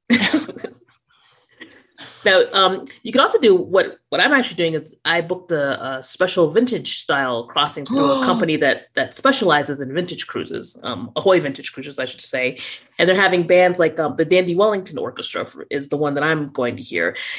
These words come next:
Speaker 2: And so they kind of create the, the same type of music similar to what Jane might have listened to, but, you know, similar to is not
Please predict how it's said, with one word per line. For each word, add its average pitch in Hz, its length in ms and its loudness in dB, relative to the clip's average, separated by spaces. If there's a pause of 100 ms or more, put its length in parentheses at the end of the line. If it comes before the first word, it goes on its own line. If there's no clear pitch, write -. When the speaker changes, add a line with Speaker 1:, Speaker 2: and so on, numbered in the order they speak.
(120)
Speaker 2:
And - 80 0
so 220 80 -4
they 233 100 6
kind 285 180 2
of 269 140 -2
create 247 420 4
the, 165 340 2 (200)
the 165 60 -10
same 190 260 0
type 196 220 -2
of 151 180 -2
music 185 440 -2 (100)
similar 302 400 -2
to 165 140 -4
what 151 340 0 (120)
Jane 165 320 2
might 143 140 -2
have 123 100 -4
listened 147 320 2
to, - 340 -6 (800)
but, 180 300 4
you - 80 -20 (140)
know, 165 80 -6
similar 262 340 4
to 247 160 4
is 180 140 2
not 185 320 2